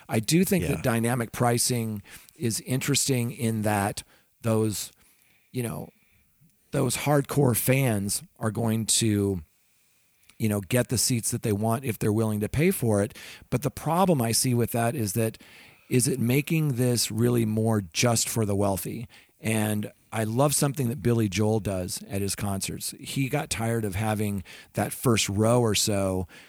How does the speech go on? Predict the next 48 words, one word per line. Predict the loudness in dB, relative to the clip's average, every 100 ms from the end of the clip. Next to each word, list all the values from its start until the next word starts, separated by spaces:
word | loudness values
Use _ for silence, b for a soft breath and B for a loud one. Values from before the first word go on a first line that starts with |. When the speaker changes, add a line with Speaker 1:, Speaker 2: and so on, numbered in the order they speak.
| B
Speaker 1:
with | -2 0
a |
bunch | 2 2 0
of | 0
rich | 0 0
people | 0 -2 0 -2
that | -2 -6 -10 -20 -20 -4
didn't | -2 0
really | 0 0
care | 0 0 2
to | 2 0 -4 -10 _
be | 0 2
there | 2 2 0
and | -2
would | -4
talk | 0 0 0
during | -2 -2
the | 0
show | 0 2 2 0
and | -2
leave | 0 0 2
early | 2 0 0
and | -2
all | -2 -2
of | -2
that. | 0 0 -2 B B -4
So | 2
he | 4 4
started | 4 4 4 2 -6 -6
scooping | -2 2 2 2 0
those | 0 0
up | -2 -4 -6
and | -4
then | -2 -2
going, | 0 0 2 0
having | 0 -2
people | 0 -2 0 0
on | 0
his | -2 -2
staff | -2 -2 -2 -2
go | -2
back | 0 -2 -2 -2
in | -4 -4
the |
venue | -2 -2 0 0
and | -2
finding | -2 -2 -2
people | -2 -2 0 0